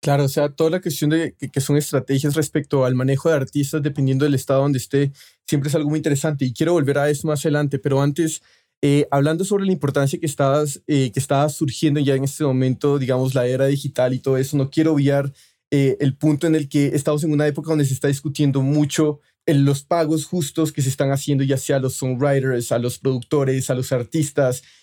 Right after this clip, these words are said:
el valor como tal de la música, desde la misma suscripción, donde una, donde una persona solamente pagando diez dólares o dieciocho dólares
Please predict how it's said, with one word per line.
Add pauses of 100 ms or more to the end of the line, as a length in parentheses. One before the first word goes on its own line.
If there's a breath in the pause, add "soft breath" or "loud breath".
el
valor
como
tal
de
la
música, (260 soft breath)
desde
la
misma
suscripción, (220 soft breath)
donde
una, (220)
donde
una
persona
solamente
pagando
diez
dólares
o
dieciocho
dólares